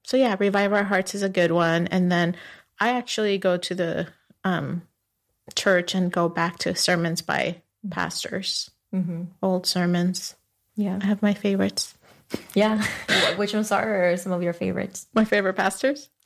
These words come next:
Speaker 1: or sermons?
Speaker 2: Oh, sermons.
Speaker 1: Oh, my favorite sermons. Okay. Steve Lawson. I, I love his sermons. Uh, the sermon, "It Will Cost You Everything."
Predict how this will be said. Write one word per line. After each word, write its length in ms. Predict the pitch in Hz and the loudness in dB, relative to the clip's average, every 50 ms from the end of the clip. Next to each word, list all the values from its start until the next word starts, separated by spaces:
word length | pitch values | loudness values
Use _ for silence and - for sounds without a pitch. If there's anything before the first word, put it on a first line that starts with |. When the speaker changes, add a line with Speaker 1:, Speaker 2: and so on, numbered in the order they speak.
| _ _ _ | _ _ _
Speaker 1:
or 80 | 220 | 0
sermons? 480 | 214 - - 214 196 180 180 180 - - - - _ - | 0 2 2 2 2 0 -2 -4 -6 -10 -16 -20 _ 0
Speaker 2:
Oh, 260 | - 240 220 185 - | 2 2 2 0 -2
sermons. 720 | - - 226 220 208 190 160 120 165 185 95 - - - - _ _ _ - - - | -4 -2 0 0 0 0 0 -4 -6 -8 -12 -14 -14 -16 -18 _ _ _ -16 -4 0
Speaker 1:
Oh, 140 | 226 233 220 | 2 4 4
my 120 | 202 196 | 4 2
favorite 360 | 180 - 220 214 214 208 - | 0 0 0 0 0 0 -2
sermons. 480 | - - 208 202 190 180 175 175 - - | 0 0 2 2 2 0 0 -2 -2 0
Okay. 340 | - 214 220 - 202 170 - - _ _ | 0 0 2 2 0 0 -2 -4 _ _
Steve 300 | - - - 247 240 214 | 0 2 4 2 4 4
Lawson. 480 | 196 180 185 190 - 240 240 254 240 - _ _ _ _ _ _ _ _ _ _ _ _ | 2 2 2 0 2 2 2 2 0 -4 _ _ _ _ _ _ _ _ _ _ _ _
I, 220 | 214 214 202 - | 2 2 2 2
I 220 | - - 196 196 196 | 0 0 0 2 2
love 200 | 190 190 185 190 | 2 2 0 0
his 120 | 208 196 | -2 -2
sermons. 560 | - - 190 185 190 185 190 190 190 - - | -2 -2 -2 -2 -2 -2 -2 -2 -4 -4 -2
Uh, 240 | 190 185 185 185 185 175 - - _ _ _ _ _ 208 | 0 2 2 0 -2 -4 -8 -16 _ _ _ _ _ -6
the 240 | - 202 185 190 196 | -2 0 0 0 0
sermon, 400 | - - 220 214 202 208 208 202 | 0 2 2 4 4 4 4 4
"It 60 | 196 | 2
Will 120 | 196 190 | 2 0
Cost 440 | 190 - - 196 190 - - - - | 0 0 0 0 0 0 0 0 0
You 60 | - - | -2 -2
Everything." 800 | - 190 190 190 196 190 196 202 190 - 220 220 226 233 233 | -2 -2 -2 0 0 0 -2 -2 0 0 2 2 4 2 0